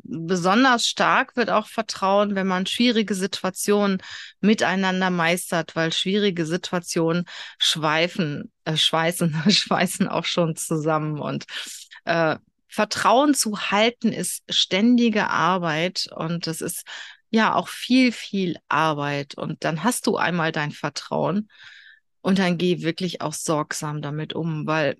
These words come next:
es kann sein, dass du Vertrauen über Jahre aufgebaut hast und innerhalb von weniger Sekunden, wenigen Sekunden zerstören kannst. Und achte darauf und gehe mit dem Thema Vertrauen um, wie mit einem zarten Pflänzchen,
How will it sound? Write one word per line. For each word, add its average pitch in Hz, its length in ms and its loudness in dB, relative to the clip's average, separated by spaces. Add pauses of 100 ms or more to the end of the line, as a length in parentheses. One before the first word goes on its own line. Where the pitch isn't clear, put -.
es - 180 -8
kann 277 300 4
sein, 214 320 2
dass 208 140 0
du 214 100 -6
Vertrauen 208 520 2
über 202 180 2
Jahre 220 540 4
aufgebaut 185 720 -2
hast 185 220 -4
und - 100 -6
innerhalb 170 300 -2
von 180 280 -4
weniger 170 420 0
Sekunden, 170 480 -4 (260)
wenigen 185 500 2
Sekunden 165 460 -4
zerstören 156 640 -2
kannst. - 360 -8 (580)
Und 160 300 -2
achte 208 380 0
darauf 170 680 0
und 160 440 -6
gehe 196 220 0
mit 180 200 -2
dem 170 140 -2
Thema 175 300 -2
Vertrauen 180 680 0
um, 165 260 -2
wie 185 220 2
mit 185 260 0
einem 151 240 -2
zarten 175 400 -4
Pflänzchen, 160 760 -4